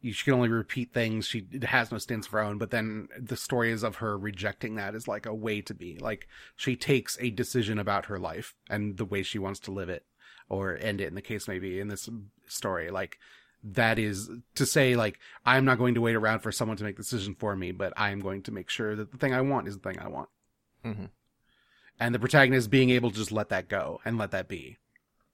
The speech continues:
Speaker 2: Mm-hmm. 'Cause, I mean, you know, the story, the story of, of Narcissus and Echo, the whole thing is that Echo, you know, like, casts the curse and, and with that curse she disappears. And this is,
Speaker 1: Mm-hmm.
Speaker 2: you know, Satsumi.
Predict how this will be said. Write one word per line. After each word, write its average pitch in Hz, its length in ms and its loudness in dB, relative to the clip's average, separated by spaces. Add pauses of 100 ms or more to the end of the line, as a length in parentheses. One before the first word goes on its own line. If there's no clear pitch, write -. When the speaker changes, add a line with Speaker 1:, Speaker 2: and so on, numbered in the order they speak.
(160)
Speaker 2:
Mm-hmm. 101 220 -8 (480)
'Cause, 139 100 0
I 135 60 0
mean, 127 100 -2
you 151 80 -2
know, 147 100 6
the 139 80 2
story, 131 400 6
the 113 120 2
story 113 340 6
of, 98 300 0
of 95 280 0
Narcissus 101 480 -2
and 98 120 -6
Echo, 90 460 -2 (320)
the 107 80 0
whole 107 120 2
thing 101 220 0
is 92 80 -4
that 95 180 2
Echo, 98 400 0
you 98 100 -6
know, 85 120 -2
like, 92 320 -2
casts - 320 6
the 104 80 0
curse - 400 0
and, 95 260 -6 (160)
and 98 160 -2
with 98 140 -2
that 98 200 2
curse 98 220 0
she - 160 -2
disappears. - 840 -4
And 92 140 -6
this - 160 -6
is, 95 260 -2
Speaker 1:
Mm-hmm. 82 100 -8
Speaker 2:
you 95 80 -6
know, 78 160 -6 (480)
Satsumi. 95 560 -2